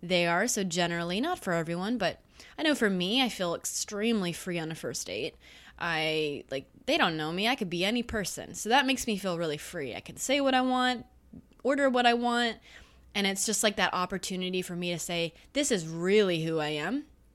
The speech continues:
So if you wanna go on a second date, you gotta know who I am first, because we don't wanna waste our time.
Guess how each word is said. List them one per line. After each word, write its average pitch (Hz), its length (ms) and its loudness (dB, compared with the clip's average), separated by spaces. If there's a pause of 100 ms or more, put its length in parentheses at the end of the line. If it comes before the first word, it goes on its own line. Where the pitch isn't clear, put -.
(460)
So 185 280 0
if 170 80 -4
you 175 120 0
wanna 226 300 4
go 202 80 6
on 185 100 4
a 170 60 -2
second 180 320 -4
date, 190 320 2 (540)
you 196 140 -2
gotta 190 300 8
know 165 200 0
who 160 220 0
I 139 120 2
am 135 220 -4
first, - 480 -6
because 131 480 -4
we 202 120 -2
don't 190 160 2
wanna 165 180 -4
waste 151 420 -4
our 135 120 -4
time. - 520 -12